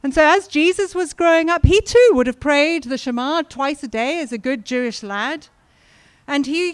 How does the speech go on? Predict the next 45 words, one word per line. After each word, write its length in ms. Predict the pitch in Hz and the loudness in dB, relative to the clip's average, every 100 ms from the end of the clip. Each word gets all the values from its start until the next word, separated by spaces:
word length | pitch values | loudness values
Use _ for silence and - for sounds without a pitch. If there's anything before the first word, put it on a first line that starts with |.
| - | -8
too 320 | - 427 440 262 | -2 0 0 -2
would 100 | 254 | -6
have 80 | |
had 280 | 220 302 285 | -8 -8 -8
this 180 | 277 285 | -10 -8
idea 480 | 277 247 320 349 262 | -8 -6 -4 -2 -2
about 240 | 202 - | -2 -4
the 60 | - | -8
transcendence 1040 | - 285 285 - 349 359 294 196 - - | -4 -2 -2 -2 -4 -2 -2 -4 -8 -12
of 200 | - 226 | -8 -6
God. 640 | 262 285 254 180 165 165 _ _ _ _ _ _ _ _ _ _ _ _ _ | -2 0 0 0 -4 -8 _ _ _ _ _ _ _ _ _ _ _ _ _
And 100 | 311 | -8
so 140 | 302 359 | -2 0
how 380 | 403 480 480 403 | 0 0 -2 -2
remarkable 880 | 277 240 269 294 220 175 160 160 - _ - | 0 0 0 -2 -2 -2 -4 -10 -20 _ -4
when 160 | 311 | -2
he 160 | 311 339 | 0 0
knew 420 | 285 311 302 220 | 2 2 2 0
what 180 | 214 254 | 0 0
a 200 | 254 233 _ _ _ _ | 0 -4 _ _ _ _
kind 300 | - 330 311 | -12 -8 -8
of 60 | 190 | -8
holy 800 | - - 311 359 359 294 208 180 | -12 -10 -2 0 0 0 -4 -10
statement 840 | - 302 302 - 254 190 165 - | -8 -6 -6 -6 -8 -8 -12 -10
this 240 | 240 240 262 | -8 -8 -4
was, 580 | 247 214 175 165 - _ _ _ _ - | -2 -2 -4 -8 -14 _ _ _ _ -6
that 120 | 262 262 | -2 2
when 160 | 359 | 2
he 140 | 370 302 | 2 -2
was 160 | 262 | -4
challenged 600 | - 262 277 311 320 - | -4 -2 -2 -2 -6 -6
by 160 | 262 220 | -4 -4
the 120 | 214 | -4
Pharisees, 680 | 269 262 285 285 302 302 262 | -4 -2 -4 -4 -4 -4 -6
as 160 | 214 | -8
we 140 | 233 208 | -8 -6
heard 420 | 233 277 277 247 | -4 -2 -2 -4
in 80 | 220 | -8
that 160 | 202 | -8
reading 340 | 220 269 262 240 | -8 -8 -6 -6
from 180 | 240 | -6
the 80 | 220 | -6
gospel 440 | 226 247 - 269 233 | -6 -8 -8 -8 -8
just 240 | 233 - | -8 -4
now, 260 | 240 233 | -2 -2